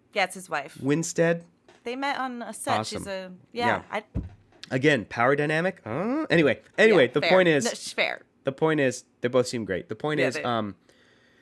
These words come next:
Speaker 2: that movie, even when that came out, there was blowback, if you can imagine,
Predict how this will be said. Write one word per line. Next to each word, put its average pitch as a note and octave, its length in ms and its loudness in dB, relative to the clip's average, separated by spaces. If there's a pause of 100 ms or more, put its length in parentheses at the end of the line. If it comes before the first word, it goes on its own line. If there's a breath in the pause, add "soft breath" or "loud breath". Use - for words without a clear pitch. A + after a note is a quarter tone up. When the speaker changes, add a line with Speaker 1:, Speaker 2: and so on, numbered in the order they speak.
(180 soft breath)
Speaker 2:
that B2+ 260 0
movie, D3+ 440 0
even C3+ 160 0
when B2+ 80 0
that G#3 180 0
came B2 180 -4
out, G2 220 -4 (140)
there C3 120 2
was A#2+ 120 -2
blowback, A2+ 500 0 (800)
if - 140 -16
you G#2 60 -10
can A2 120 -8
imagine, G2 540 -8